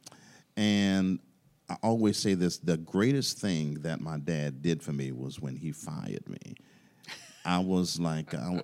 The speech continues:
and he would, you know, and he was like, he said, and, and, and I'll never forget it, man. He told me, he said, "No,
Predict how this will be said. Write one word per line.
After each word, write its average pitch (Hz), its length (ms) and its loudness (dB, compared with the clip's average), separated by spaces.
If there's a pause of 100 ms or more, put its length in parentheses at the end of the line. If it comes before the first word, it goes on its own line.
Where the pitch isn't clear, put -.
and 92 220 4
he 110 120 4
would, 95 320 2
you 101 200 2
know, 95 180 4
and 92 160 2
he 107 140 2
was 98 180 2
like, 92 380 0
he 110 160 -2
said, 104 280 -2 (300)
and, 110 320 4 (120)
and, 117 340 6
and 113 200 6
I'll 107 80 8
never 131 400 6
forget 117 380 4
it, 95 60 2
man. 92 140 4
He 151 200 4
told 127 380 4
me, 95 80 2
he 107 160 2
said, 104 340 0
"No, 139 540 0